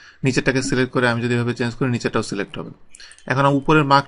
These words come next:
তিনটা আমি দেখতে যাচ্ছিলাম, দেখতে পাচ্ছি। এখন আমি, আহ, নিচের যে মার্কগুলা, একদম লাস্টে চলে যাব, লাস্টে যে আমি এখানে নিচের মার্কগুলো আমি দেখব। তো এভাবে আপনি চাইলে আপনি এখানে স্প্লিট করতে পারবেন, আর যে কোনো সময় আপনি এটাকে রিমুভ করে দিতে চাইলে এটা অনেক সোজা।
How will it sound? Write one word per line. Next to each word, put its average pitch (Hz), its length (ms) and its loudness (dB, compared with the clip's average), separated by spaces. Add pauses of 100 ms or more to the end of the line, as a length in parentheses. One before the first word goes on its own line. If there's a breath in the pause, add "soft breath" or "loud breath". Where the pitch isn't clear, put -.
তিনটা 139 260 2
আমি 135 120 0
দেখতে 127 220 0
যাচ্ছিলাম, 131 360 0
দেখতে 120 220 -2
পাচ্ছি। 127 280 -2
এখন 123 380 -2
আমি, 120 300 -4
আহ, - 960 -6
নিচের 135 460 2
যে 131 140 4
মার্কগুলা, 117 600 0
একদম 113 300 -4
লাস্টে 110 280 0
চলে 113 240 -2
যাব, 117 280 -4 (760 soft breath)
লাস্টে 127 360 2
যে 127 240 4
আমি 123 160 -2
এখানে 127 380 6
নিচের 131 300 2
মার্কগুলো 117 380 0
আমি 110 160 0
দেখব। 107 360 0 (720 soft breath)
তো - 80 -14
এভাবে 151 480 4
আপনি 127 480 -2
চাইলে 131 520 2 (140)
আপনি 120 280 -6
এখানে 120 260 -4
স্প্লিট - 300 0
করতে 131 260 -4
পারবেন, 127 420 -2
আর 107 200 0 (100)
যে 127 140 0
কোনো 143 200 -2
সময় 143 200 4
আপনি 135 180 -2
এটাকে 131 240 0
রিমুভ 131 300 0
করে 135 160 2
দিতে 123 260 0
চাইলে 127 260 0
এটা 123 140 -2
অনেক 117 220 -4
সোজা। 135 320 0